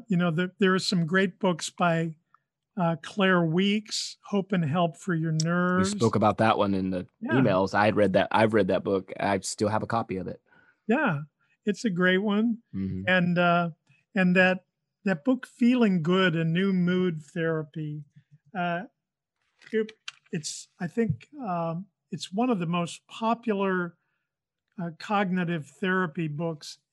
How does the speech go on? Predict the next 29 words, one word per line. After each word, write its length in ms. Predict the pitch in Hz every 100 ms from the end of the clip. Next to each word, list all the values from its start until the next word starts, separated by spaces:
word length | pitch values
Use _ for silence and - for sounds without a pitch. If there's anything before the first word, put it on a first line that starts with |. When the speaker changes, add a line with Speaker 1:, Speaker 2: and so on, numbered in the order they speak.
| -
Speaker 1:
ever 240 | 202 190
written. 640 | 175 165 175 180 151 147 - _ _ _
And 220 | 185 170
basically, 880 | 202 247 - 208 175 175 165 170 214 _ _ _
um, 460 | 185 170 160 160 156 _ _ _ _ _ _ _ _ _ _ - - _ _
very 180 | 208 202
quickly, 680 | 160 - 208 - 175 165 170 _ _ _
there, 180 | 196 196
there 240 | 196 190 175
are 80 |
ten 420 | 165 - 240 247 254
cognitive 640 | - 233 226 190 180 170
distortions 1200 | 151 170 - - 185 185 180 - 160 151 156 - - _ _ _ _ _ -
that, 300 | 180 170 170 _
uh, 100 | 180
I 100 | 170
think 220 | 160 208
his 180 | 202 160
name 160 | 185 170
was 140 | 165
Doctor 440 | - 170 156 185 180
Aaron 360 | 180 180 160
Beck, 360 | 147 165 156 -
that 120 | 165
he 140 | 175
discovered 840 | 190 180 - - 196 170 175 160 175
back 280 | 180 175 170
in 140 | 175
the 240 | 160 160